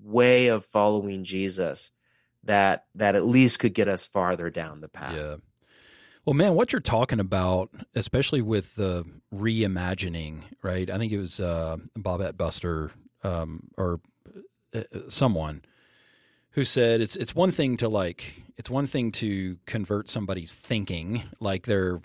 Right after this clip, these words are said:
Speaker 2: their cognitive, you know, you, you, you propose something and they're like, "I agree with that," right? But it's a whole other thing to convert their imagination. And so much of who we are is imaginative. We, we live in a world of images.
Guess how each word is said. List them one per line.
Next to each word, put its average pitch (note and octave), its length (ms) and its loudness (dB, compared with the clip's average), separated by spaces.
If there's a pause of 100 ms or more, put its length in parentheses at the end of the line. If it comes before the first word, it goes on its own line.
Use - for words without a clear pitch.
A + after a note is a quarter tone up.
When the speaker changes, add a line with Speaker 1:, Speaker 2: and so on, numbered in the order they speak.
Speaker 2:
their G2 180 -8
cognitive, F#2+ 1200 -8
you F#2+ 100 -14
know, F#2 60 -10
you, F2+ 280 -12
you, G2 200 -12 (200)
you G#2 100 -14
propose A2+ 480 -2
something G2 440 -4
and F#2 80 -6
they're F2 120 -6
like, F2+ 180 -6
"I - 120 -10
agree F#2+ 240 -6
with E2+ 180 -10
that," D#2 240 -8
right? F2 260 -10 (800)
But A2+ 140 6
it's A2 140 6
a A2+ 80 6
whole D3+ 140 6
other C3+ 140 6
thing G#2+ 180 2
to A2 140 -2
convert G2 340 -4
their G2 160 -4
imagination. E2+ 840 -8 (600)
And F#2 600 -6
so B2 380 2
much A2 260 2
of F#2+ 200 -4
who A#2+ 180 -4
we G#2 200 -4
are F2+ 300 -2
is E2+ 120 -10
imaginative. F#2 840 -12
We, F#2 280 -12
we F#2+ 140 -12
live G#2+ 220 0
in G#2+ 60 -2
a F#2+ 60 0
world F#2 220 0
of E2+ 100 -8
images. F2+ 640 -8